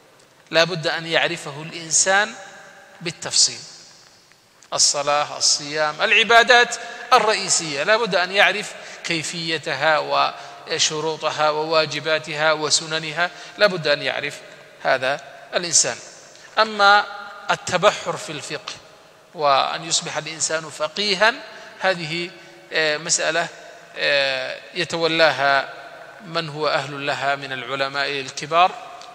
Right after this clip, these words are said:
ومن يعرف، آه، هذا العلم حق المعرفة. آخر مسألة والتي أريد أن أختم بها هي مسائل هذا العلم.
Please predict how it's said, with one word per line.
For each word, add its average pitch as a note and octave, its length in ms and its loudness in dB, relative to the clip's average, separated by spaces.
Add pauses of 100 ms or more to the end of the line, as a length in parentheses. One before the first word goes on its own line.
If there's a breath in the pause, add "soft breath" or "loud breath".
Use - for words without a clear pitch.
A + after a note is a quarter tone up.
(140)
ومن D#3 840 2
يعرف، D3 520 4 (480)
آه، C#3+ 520 2 (140)
هذا D#3+ 240 2
العلم C3+ 420 -4 (240)
حق - 220 0
المعرفة. B2 440 -8 (1700 loud breath)
آخر A3 320 10
مسألة F#3+ 480 8 (1600)
والتي F3+ 640 -2
أريد E3+ 300 -4
أن D#3 160 0
أختم D#3+ 340 -6
بها D#3 420 2 (640 loud breath)
هي F3 320 4
مسائل D#3+ 520 4
هذا C#3+ 240 4
العلم. B2 340 2